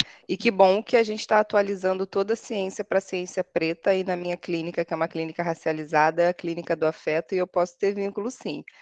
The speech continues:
respeitando os limites éticos. Então, tem afeto, tem carinho, tem cuidado na minha troca sempre. E quando a Cris fala que é mãe e que é filha, eu fico pensando que a gente lembra que tá no lugar do saber, mas também tá no lugar do aprender sempre, né?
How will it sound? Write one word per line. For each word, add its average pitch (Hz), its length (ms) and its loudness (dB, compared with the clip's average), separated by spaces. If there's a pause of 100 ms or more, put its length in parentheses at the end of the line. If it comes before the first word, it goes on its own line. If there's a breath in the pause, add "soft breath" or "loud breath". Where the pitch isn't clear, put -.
(380 soft breath)
respeitando 170 1200 2 (300)
os 185 160 -2
limites 190 600 -4
éticos. 156 600 6
Então, 160 520 0 (240)
tem 175 160 -2
afeto, 165 640 0
tem 175 180 -10
carinho, 165 480 -4
tem 180 140 -8
cuidado 165 500 2
na 175 140 -4
minha 175 180 -4
troca 165 520 0
sempre. 160 680 -8 (720 loud breath)
E 190 120 2
quando 202 320 8
a 208 40 10
Cris 196 380 -2
fala 160 460 4
que - 180 -2
é 175 80 4
mãe 165 300 -2
e 156 40 -8
que - 120 -4
é 160 80 0
filha, 247 460 -2
eu - 20 4
fico - 240 -10
pensando 196 440 0
que 208 120 -2
a 202 40 2
gente 196 280 -6
lembra 185 340 0
que - 100 -16
tá 180 160 4
no 180 120 -4
lugar 185 280 2
do - 60 -6
saber, 175 460 0
mas 196 200 -6
também 233 220 -2
tá 220 140 -2
no 214 80 -6
lugar 214 240 2
do 214 80 2
aprender 196 500 -2
sempre, 196 840 -2
né? 160 300 -2